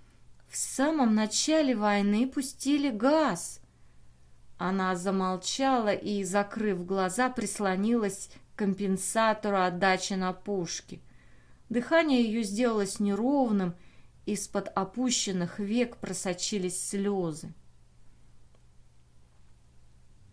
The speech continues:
Перед мысленным взором Гранта встала чудовищная картина.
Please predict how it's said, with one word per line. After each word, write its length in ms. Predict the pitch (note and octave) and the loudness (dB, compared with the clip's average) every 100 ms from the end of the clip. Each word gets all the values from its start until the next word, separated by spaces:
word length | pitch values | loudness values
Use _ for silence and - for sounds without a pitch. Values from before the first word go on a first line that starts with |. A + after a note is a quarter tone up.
| - - - - - - - - - - - - - | -20 -20 -20 -20 -20 -20 -20 -20 -20 -20 -20 -20 -2
Перед 280 | B3 A3+ G#3+ | 4 4 6
мысленным 760 | A#3 B3 B3+ G#3 G#3 G3+ G3+ | 6 6 2 2 2 4 2
взором 520 | F#3+ G3+ G#3+ G3 F#3+ | 0 2 4 4 2
Гранта 540 | F3+ A#3 A#3+ A3+ - F3+ | 2 4 4 4 0 -4
встала 420 | - - G#3 G3 | 0 4 6 4
чудовищная 720 | G3 F#3+ G3 F#3+ F#3+ - F3+ | 0 -2 2 2 0 -2 -2
картина. 760 | F3+ G3 F#3+ - G3+ E3+ D3+ | 2 2 0 -6 -4 -4 -4